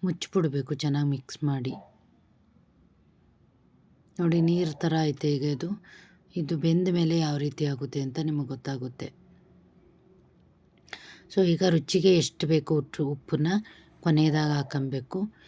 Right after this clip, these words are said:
ಮೇಲ್ಗಡೆ ನೀವು ಬೇಕಾದ್ರೆ ಕೊತ್ತಂಬರಿ ಸೊಪ್ಪು, ಪುದೀನ ಸೊಪ್ಪನ್ನ, ಆ, ಕಟ್ ಮಾಡಿ ಸಣ್ಣ ಕುತ್ರಿಸಿ ಹಾಕ್ಬೋದು. ನಾನಿಲ್ಲಿ, ಆ, ಸಿಗಲಿಲ್ಲ, ನಂದು ಖಾಲಿಯಾಗಿತ್ತು, ಹಂಗಾಗಿ ಹಾಕ್ಲಿಲ್ಲ. ನೀವು ಹಾಕ್ಕೊಳ್ಳಿ, ಚೆನ್ನಾಗಿರುತ್ತೆ. So ಈಗ ಚೆನ್ನಾಗಿ ರೆಡಿಯಾಗಿದೆ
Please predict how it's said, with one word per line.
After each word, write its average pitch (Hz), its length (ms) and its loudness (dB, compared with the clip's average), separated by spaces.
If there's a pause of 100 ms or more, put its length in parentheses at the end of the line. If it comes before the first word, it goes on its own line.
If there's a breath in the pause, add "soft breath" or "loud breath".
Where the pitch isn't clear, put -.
(260 loud breath)
ಮೇಲ್ಗಡೆ 190 420 4
ನೀವು 175 160 2
ಬೇಕಾದ್ರೆ 151 380 2
ಕೊತ್ತಂಬರಿ 151 480 -2
ಸೊಪ್ಪು, 147 280 -6
ಪುದೀನ 147 380 -2
ಸೊಪ್ಪನ್ನ, 147 480 -4 (680 loud breath)
ಆ, 156 120 2
ಕಟ್ 156 320 -4
ಮಾಡಿ 165 360 2
ಸಣ್ಣ 160 380 -2
ಕುತ್ರಿಸಿ 170 680 -4 (320 loud breath)
ಹಾಕ್ಬೋದು. 139 640 -4 (200)
ನಾನಿಲ್ಲಿ, 156 640 0
ಆ, 147 260 -8 (460 loud breath)
ಸಿಗಲಿಲ್ಲ, 175 520 0
ನಂದು 143 260 -2
ಖಾಲಿಯಾಗಿತ್ತು, 147 680 -4
ಹಂಗಾಗಿ 147 320 -2
ಹಾಕ್ಲಿಲ್ಲ. 131 440 -8 (100)
ನೀವು 180 220 -2
ಹಾಕ್ಕೊಳ್ಳಿ, 139 480 -6 (460 loud breath)
ಚೆನ್ನಾಗಿರುತ್ತೆ. 131 680 -4 (1400 loud breath)
So 180 80 0
ಈಗ 151 140 2
ಚೆನ್ನಾಗಿ 147 560 0
ರೆಡಿಯಾಗಿದೆ 151 680 0